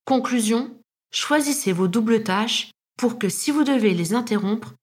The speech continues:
cela ne déclenche pas de frustration ou d'émotions négatives. Voilà pour les pistes. Et si malgré tout, les crises déclenchent ?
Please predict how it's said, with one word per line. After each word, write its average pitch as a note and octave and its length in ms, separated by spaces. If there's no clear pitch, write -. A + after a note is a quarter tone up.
cela A#3 380
ne G#3 100
déclenche F3+ 440
pas F#3+ 100
de D#3+ 140
frustration F#3+ 840
ou F#3+ 80
d'émotions F3+ 480
négatives. D#3+ 640
Voilà E4 180
pour C4+ 160
les G#3+ 120
pistes. F#3+ 500
Et A3 80
si C#4+ 220
malgré A3 420
tout, C4+ 240
les A#3 140
crises A3 280
déclenchent ? F#3 760